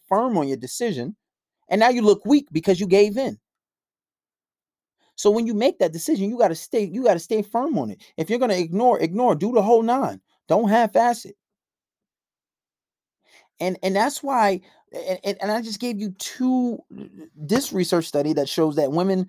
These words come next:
uh, when you ignore them, um, and you ins-, not just ignore them, when you insert anxiety to a situation, um, it makes them more attracted to you. So, you know, no contact is super important,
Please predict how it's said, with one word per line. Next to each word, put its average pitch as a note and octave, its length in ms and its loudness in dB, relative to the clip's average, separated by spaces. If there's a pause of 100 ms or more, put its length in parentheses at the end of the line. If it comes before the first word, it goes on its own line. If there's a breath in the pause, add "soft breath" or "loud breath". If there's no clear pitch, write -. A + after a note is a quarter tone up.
(280 soft breath)
uh, C#3+ 180 4
when D#3 180 0
you D3+ 80 0
ignore C#3 340 0
them, B2 280 -6 (220)
um, A#2 500 -4 (200)
and C3+ 140 -2
you C#3+ 140 0
ins-, C3+ 280 -4
not G3+ 200 2
just F#3+ 200 0
ignore C3+ 300 0
them, A#2 80 -4
when B2+ 120 -4
you C3+ 80 -4
insert A#2+ 400 -4
anxiety A2+ 520 0
to - 120 -8
a G2+ 40 -6
situation, A2 680 -4 (360)
um, F#2+ 480 -8 (1000)
it A#2 60 -2
makes A2 200 -2
them A2 100 -4
more G2+ 120 -4
attracted - 460 0
to - 100 -18
you. - 80 -20 (840 soft breath)
So, - 220 -4 (160)
you C#3+ 80 0
know, B2 180 -2 (380)
no E3 340 2
contact F3 600 -4
is B2 120 -8
super - 520 -4
important, - 480 -10